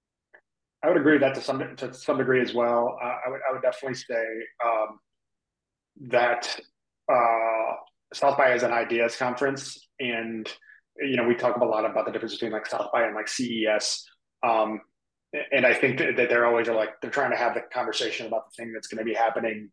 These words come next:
five years from now. Um, so if you can really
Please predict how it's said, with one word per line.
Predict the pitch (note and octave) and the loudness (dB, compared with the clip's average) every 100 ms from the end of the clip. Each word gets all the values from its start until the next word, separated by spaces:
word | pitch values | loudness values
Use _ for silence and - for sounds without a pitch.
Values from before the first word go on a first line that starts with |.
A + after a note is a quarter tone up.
| _ | _
five | C3 A#2 A#2 | 2 2 2
years | G#2+ G#2+ | 0 -2
from | A2 | -8
now. | A2 A2 - - _ _ _ _ | -8 -8 -10 -16 _ _ _ _
Um, | B2 A2+ G#2+ G#2+ - _ _ _ _ _ _ | 2 4 2 0 -10 _ _ _ _ _ _
so | - D3 B2 | 0 4 4
if | C3 | 4
you | B2 | 0
can | C3 | 0
really | B2 A#2+ A#2+ A2+ | 0 2 2 0